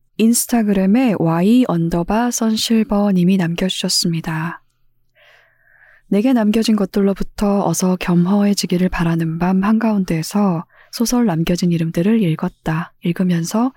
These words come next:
내가 아주 오랫동안 필요로 할 이야기를 만났다는 것을 예감했다.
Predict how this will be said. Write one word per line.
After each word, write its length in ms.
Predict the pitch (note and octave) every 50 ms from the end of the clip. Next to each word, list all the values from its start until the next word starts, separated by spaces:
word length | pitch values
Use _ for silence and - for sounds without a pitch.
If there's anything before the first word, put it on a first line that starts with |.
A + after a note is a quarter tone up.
| - - - - - - -
내가 240 | G3 G3 G#3+ G#3
아주 160 | G#3 G3+ - F#3
오랫동안 540 | F3 F3+ G#3+ A3 - - G#3 G#3 G#3 G#3
필요로 380 | G#3+ - - - G#3 G3 G3 F#3
할 220 | F#3 G3 G#3 G#3 G3
이야기를 400 | F3 E3 E3 F3 - - F#3 F3+
만났다는 600 | E3+ D#3 E3 D#3 F3+ F#3 - - F#3 F3+ F3+ F3 F3
것을 520 | - D#3+ D#3+ - - - A3+ G#3 E3 D#3+ - - - - - -
예감했다. 760 | - E3 E3 - F3+ F#3 F#3+ G3 F#3+ - - - D#3+ D3+ D3+